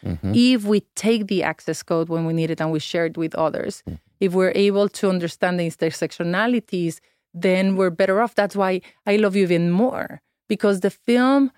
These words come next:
Speaker 2: that you did yesterday of Translators is done by a non-Latino telling a Latino story, supported by a company, you know, like, a company that ha-, happens to be lucky enough to have a leader like you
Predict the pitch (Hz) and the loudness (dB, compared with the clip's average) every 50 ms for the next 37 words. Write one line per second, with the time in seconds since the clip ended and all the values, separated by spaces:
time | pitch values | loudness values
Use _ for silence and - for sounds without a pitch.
0 | _ _ - 202 190 180 196 185 165 196 190 185 - 185 185 220 226 - - - | _ _ 0 0 0 2 0 0 2 2 0 0 0 0 0 0 0 -2 -4 -2
1 | 220 202 180 165 165 - - - 180 165 - - 185 175 170 - 196 214 226 233 | -2 0 0 0 0 -2 -2 -4 -4 -4 -4 -4 -4 -4 -2 -2 0 0 2 2
2 | 226 196 170 - - 165 - - _ _ _ _ _ _ _ - 214 208 190 175 | 2 0 0 0 -2 -4 -6 -12 _ _ _ _ _ _ _ 0 2 2 2 2
3 | 170 - 202 208 220 233 240 247 254 247 226 - _ _ _ _ - - 185 190 | 2 2 2 2 2 4 4 4 4 2 0 -2 _ _ _ _ -2 0 2 2
4 | 185 175 175 180 190 214 254 262 247 226 196 - - 185 175 175 160 143 - - | 2 2 2 2 4 4 4 4 2 2 0 0 0 0 0 0 -2 -2 -4 -6
5 | - - - 208 202 214 220 214 196 165 151 151 - - 202 208 196 180 170 - | -8 -4 0 0 2 2 2 0 0 -2 -4 -4 0 0 2 2 2 0 -4 -4
6 | - 180 165 165 147 127 - - - 208 180 - - 226 240 247 254 233 196 - | -2 -2 0 0 0 -2 -4 -4 -2 -4 -2 -2 0 2 2 2 2 2 0 0
7 | 202 190 180 170 165 - - _ - 165 165 160 151 - - - _ _ _ _ | 0 0 0 0 0 -2 -4 _ -2 -2 0 0 -2 -4 -8 -14 _ _ _ _
8 | - - 190 240 247 247 - 254 240 226 208 190 180 170 165 165 - _ _ _ | -8 -2 0 2 2 2 2 2 2 2 2 0 0 -2 -2 -4 -8 _ _ _
9 | _ _ _ _ - 220 208 196 196 190 185 180 175 170 - 180 175 _ - 220 | _ _ _ _ 0 2 2 4 2 2 2 2 0 0 0 -2 -2 _ 0 0
10 | 226 220 - 240 226 220 180 180 170 180 180 - - _ - - - 196 208 - | 0 2 2 2 2 2 2 0 0 -2 -4 -8 -12 _ -12 -6 -4 -2 -2 0
11 | - 254 233 - - 196 190 190 185 180 180 180 190 196 - - 226 220 202 190 | 0 0 0 0 -2 -2 0 2 2 2 2 2 0 0 0 0 0 2 2 2
12 | 185 175 - 196 175 180 175 175 170 170 175 175 190 202 214 220 220 208 180 165 | 0 -2 -2 -2 0 0 0 0 0 0 0 -2 -2 0 0 0 0 2 0 0
13 | 156 147 - 175 175 175 185 208 247 285 | -2 -2 -2 0 2 2 2 2 2 0